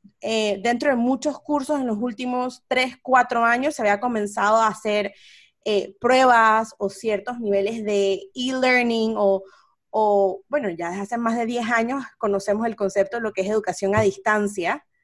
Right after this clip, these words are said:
Digo, ¿qué? Sí, hace mucho tiempo, pero en Panamá, vuelvo a poner el ejemplo de Panamá, desde hace más o menos quince años se estaba comenzando a ver esta educación a distancia, que si tú estabas en, por ejemplo,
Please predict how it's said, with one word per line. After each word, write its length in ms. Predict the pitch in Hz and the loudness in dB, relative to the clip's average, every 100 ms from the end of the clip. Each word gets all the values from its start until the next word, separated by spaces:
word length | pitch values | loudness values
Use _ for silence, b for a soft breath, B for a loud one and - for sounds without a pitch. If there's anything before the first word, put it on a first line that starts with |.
| _ _ _ _ _ _ _ _ _ _ | _ _ _ _ _ _ _ _ _ _
Digo, 440 | 190 156 151 170 _ _ _ - 185 202 | -8 -8 -12 -20 _ _ _ -18 -16 -20
¿qué? 220 | _ 240 226 | _ -14 -12
Sí, 160 | - 233 | -12 -10
hace 180 | 190 202 | -8 -6
mucho 280 | 226 240 240 | -6 -6 -2
tiempo, 360 | 226 202 - - | -2 -4 -6 0
pero 420 | 240 196 202 294 B B B - | 2 2 0 -4 B B B -4
en 200 | 214 208 | -4 0
Panamá, 440 | 185 180 196 202 | -2 0 2 2
vuelvo 180 | 196 165 | 0 -6
a 80 | 170 | -6
poner 220 | 202 196 | -4 -2
el 80 | 202 | -4
ejemplo 360 | - 226 220 | -8 -12 -10
de 60 | 226 | -8
Panamá, 580 | 240 285 285 254 311 _ _ _ _ | -6 -6 -6 -6 -8 _ _ _ _
desde 260 | 202 202 | -4 -2
hace 200 | 190 226 | -2 -2
más 140 | 220 220 | -6 -6
o 60 | |
menos 340 | 226 214 220 208 | -6 -4 -6 -10
quince 360 | - 269 269 302 | -10 -8 -4 -2
años 340 | 254 226 233 | -2 -2 -6
se 80 | 247 | -12
estaba 260 | 202 190 202 | -8 -6 -6
comenzando 540 | 214 196 185 180 196 | -6 -6 -6 -6 -4
a 40 | 196 | -2
ver 140 | 196 | -2
esta 220 | 196 208 | -2 -4
educación 420 | 208 202 190 180 | -4 -4 -12 -14
a 40 | 160 | -14
distancia, 760 | 170 - 311 311 - 302 277 269 | -16 -6 -6 -6 -6 -6 -6 -8
que 60 | |
si 140 | 202 - | -16 -16
tú 100 | 196 | -14
estabas 320 | - 175 190 | -8 -8 -8
en, 260 | 170 170 180 _ _ _ _ _ _ | -10 -12 -16 _ _ _ _ _ _
por 120 | 208 | -8
ejemplo, 800 | 202 202 202 202 202 214 214 214 | -8 -6 -6 -4 -4 -2 -2 -4